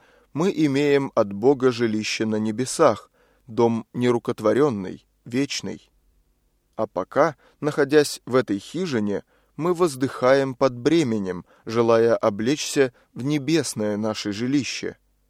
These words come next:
Мы с вами не превратимся в каких-то бестелесных духов. Мы облечемся в вечное,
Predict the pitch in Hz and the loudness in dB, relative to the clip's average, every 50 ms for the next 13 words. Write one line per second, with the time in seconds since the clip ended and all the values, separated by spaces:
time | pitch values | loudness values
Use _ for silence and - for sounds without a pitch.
0 | _ _ _ _ _ _ _ _ _ 139 151 180 180 - - 160 160 156 151 151 | _ _ _ _ _ _ _ _ _ -8 -6 -6 -2 2 4 4 4 4 2 -2
1 | 147 123 139 147 151 131 151 160 151 143 135 120 - - 170 190 - - 139 - | -4 -4 -4 -6 -4 0 0 2 2 2 2 0 0 -2 -6 -4 -4 -4 -4 -4
2 | - 135 127 - 139 - - - 135 127 120 107 117 120 131 - - - 135 127 | -4 -4 -4 -4 -4 -4 -2 0 2 2 0 0 -4 -4 -4 -4 -4 -4 -2 0
3 | 120 120 113 - - 120 120 113 123 135 160 135 - - - - _ _ _ _ | 2 0 0 0 -2 -4 -4 -4 -2 -2 -2 -2 -2 -4 -8 -8 _ _ _ _
4 | _ _ _ _ _ _ _ - 117 120 120 - 110 98 107 104 101 - - 135 | _ _ _ _ _ _ _ -2 -2 0 0 0 0 -2 -2 -6 -6 -4 -4 -4
5 | 127 123 117 - - 120 117 110 - - 104 101 101 101 104 123 151 151 - - | -4 -4 -4 -6 -2 0 0 0 0 -4 -8 -10 -10 -6 -4 -4 -4 -4 -4 -6
6 | - 98 92 90 90 | -6 -6 -6 -8 -10